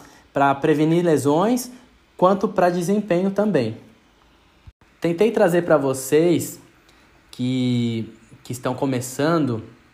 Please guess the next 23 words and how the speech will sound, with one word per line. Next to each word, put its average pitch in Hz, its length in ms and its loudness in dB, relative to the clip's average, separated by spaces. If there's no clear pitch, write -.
a 139 120 -10
correr 127 340 0
as 131 180 2
informações 160 1040 -2
principais 196 680 -2
e 175 40 -2
básicas 147 720 -2
pra 156 140 2
você 170 260 0
começar 190 520 -2
de 185 120 -4
forma 175 360 0
segura 190 760 0
e 196 100 2
eficiente. 196 840 -2
Eu - 80 -8
resumi 180 380 2
também, 160 720 0
pra 143 160 0
não 147 220 0
ficar 143 280 -2
muito 143 540 0
extenso 139 720 -4